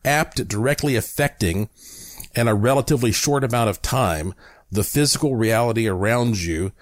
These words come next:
Uh, so this is sort of like, you know, the old Jedi reaching out there and, uh, snapping up the lightsaber. A P K can influence small things like the movement of a tiny object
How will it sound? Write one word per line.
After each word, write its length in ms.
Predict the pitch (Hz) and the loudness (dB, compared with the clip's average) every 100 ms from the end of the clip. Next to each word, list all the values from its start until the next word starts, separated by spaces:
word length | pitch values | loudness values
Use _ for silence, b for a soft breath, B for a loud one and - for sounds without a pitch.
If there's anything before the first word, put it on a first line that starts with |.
| B B - | B B -2
Uh, 240 | 104 107 | 0 2
so 180 | - 131 | 2 0
this 240 | 117 160 | 2 2
is 80 | 190 | 0
sort 160 | - 160 | 0 0
of 80 | 139 | 0
like, 320 | 139 131 - _ _ _ - | 0 -2 -8 _ _ _ -14
you 200 | 135 139 | -10 -6
know, 140 | 135 | -4
the 160 | 123 127 | 0 2
old 420 | 131 127 95 101 | 2 0 -4 -4
Jedi 600 | 98 139 127 104 110 107 - - | 2 2 4 4 2 -2 -10 -2
reaching 400 | 113 120 127 117 | 0 0 0 2
out 260 | 104 104 | 0 0
there 380 | 107 98 104 101 - | 0 2 2 -2 -4
and, 440 | 101 98 98 95 | -2 0 0 0
uh, 220 | 101 98 | 0 0
snapping 640 | - - 120 120 120 113 | 0 0 0 -2 -2 -2
up 200 | 110 104 - B B B B | 0 -2 -6 B B B B
the 100 | 110 | 0
lightsaber. 800 | 107 135 120 - 101 85 90 - _ _ _ _ _ - - B B B | 4 2 2 0 0 -2 -4 -6 _ _ _ _ _ -14 -12 B B B
A 80 | 117 | -4
P 220 | - 185 | 0 0
K 220 | - 160 156 | 2 2 2
can 160 | 139 | 0
influence 560 | 107 143 - 147 127 110 | 0 -2 0 2 2 2
small 400 | - 131 135 170 | 0 2 4 2
things 760 | - 170 196 269 - - - - - | 2 0 0 -2 -2 -2 -4 -10 -2
like 240 | 117 113 | 0 2
the 80 | 113 | 2
movement 380 | 107 120 135 104 | 2 2 2 0
of 100 | 98 | -2
a 60 | |
tiny 400 | 98 113 113 107 | -2 0 0 0
object 440 | 98 98 87 143 | 2 2 0 -4